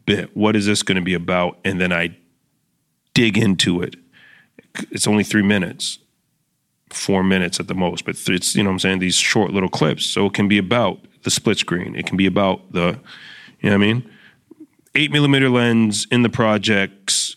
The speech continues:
grainy, four-by-three aspect ratio. That's what it's about. Get me? You know what I'm saying? It's good, right? You can see it. <laughs> Right? So, <laughs> all right. So that, that is, that is part of what this is. It, we're,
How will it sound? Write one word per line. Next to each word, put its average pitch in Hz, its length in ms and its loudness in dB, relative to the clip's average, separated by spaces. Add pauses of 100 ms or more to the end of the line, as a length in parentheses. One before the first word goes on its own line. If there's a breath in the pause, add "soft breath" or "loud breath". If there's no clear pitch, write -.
grainy, 101 760 2
four-by-three 92 600 0
aspect 85 320 -6
ratio. 85 500 -4
That's 107 200 -2
what 87 100 -2
it's - 80 -2
about. - 260 -8 (2250)
Get 110 160 2
me? 127 100 4
You 139 40 0
know - 60 -10 (460 loud breath)
what - 140 -6
I'm 95 60 -2
saying? 160 200 0
It's 151 100 -10
good, - 220 0
right? 135 300 0
You 107 100 -2
can 113 140 0
see 226 140 2
it. - 220 -2
<laughs> - 60 -8
Right? 143 440 0
So, 180 140 4
<laughs> - 420 0 (680 loud breath)
all 135 60 4
right. 120 200 0
So 123 260 2
that, 120 420 0
that 120 340 2
is, 107 460 -2 (680)
that 113 360 2
is 107 100 -2
part 104 340 0
of 101 60 2
what 98 180 0
this 90 200 0
is. 87 380 0
It, 95 240 -10
we're, 98 200 -2